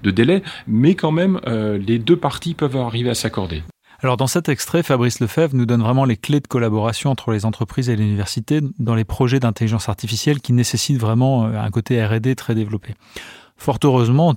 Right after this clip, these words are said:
Speaker 2: tous les projets ne nécessitent pas ça. Il y a des entreprises qui sont tout à fait capables d'intégrer, euh, du développement d'applications I A, euh,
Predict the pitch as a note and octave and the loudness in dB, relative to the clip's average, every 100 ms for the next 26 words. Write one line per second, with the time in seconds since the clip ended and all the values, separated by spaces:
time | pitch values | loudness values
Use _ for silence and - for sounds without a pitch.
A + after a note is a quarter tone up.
0 | - _ - F3 C#3 - C3+ C#3 C#3+ A#2 | -2 _ 0 4 4 2 2 4 4 4
1 | A2+ - G#2+ A2+ - G#2+ - D#3+ D3+ G#2 | 2 0 -4 -4 -2 0 2 2 2 0
2 | A2 G#2+ G#2+ A#2 A#2 A2 - D3+ - - | 0 0 0 0 -2 -2 -2 -2 -2 -2
3 | A#2+ - - A2+ A2 A#2 G#2+ C3+ C3+ G#2 | -2 -2 -4 -2 0 -2 0 0 0 -2
4 | G2+ A#2 B2 A2+ A2 B2+ A#2+ G2+ G2 G2+ | 0 -2 0 0 0 0 0 -2 -4 -6
5 | G#2+ B2 B2 A#2+ A2+ A#2+ G#2+ - G#2+ A2 | -4 0 2 2 0 0 0 -2 -2 -2
6 | - A2+ A2 - A#2 A#2 A#2 G#2 F#2+ F#2+ | 0 0 0 0 0 0 0 0 -2 -2